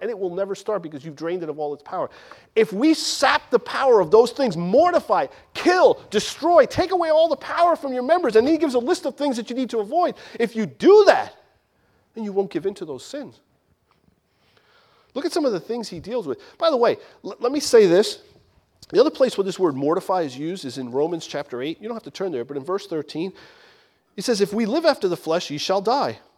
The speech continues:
But if ye through the Spirit do mortify the deeds of the fle-, of the body, ye shall live."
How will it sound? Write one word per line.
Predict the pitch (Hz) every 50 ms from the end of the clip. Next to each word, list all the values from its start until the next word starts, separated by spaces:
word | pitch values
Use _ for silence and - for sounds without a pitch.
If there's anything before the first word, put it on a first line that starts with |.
| _ _
But | 185 233 262
if | 294 294 262
ye | 285 302
through | 285 - 277 277
the | 233 196 170
Spirit | - - - 269 311 330 302 226
do | - 190
mortify | 175 160 165 233 339 403 392 - - 185 156 147
the | 139 135
deeds | 127 139 135 131 135
of | 123
the | 127
fle-, | - - - 120 127 135 -
of | - 139
the | 123 127
body, | 113 127 117 120 135 139 139
ye | - 180 185
shall | - - 196 175
live." | 202 233 190 -